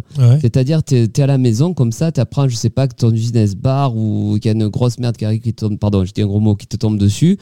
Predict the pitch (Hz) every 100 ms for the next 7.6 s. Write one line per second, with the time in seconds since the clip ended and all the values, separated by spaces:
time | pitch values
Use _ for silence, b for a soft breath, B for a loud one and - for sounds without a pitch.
0 | B B B B - 107 110 107 104 127
1 | 139 127 110 123 110 107 117 110 110 175
2 | 175 120 113 180 180 147 110 87 76 107
3 | 101 107 131 147 151 165 - - - 107
4 | 127 117 117 131 123 127 - - 123 120
5 | 190 202 131 107 113 117 107 120 135 143
6 | 117 120 127 113 170 B B 113 117 _
7 | 107 107 110 113 113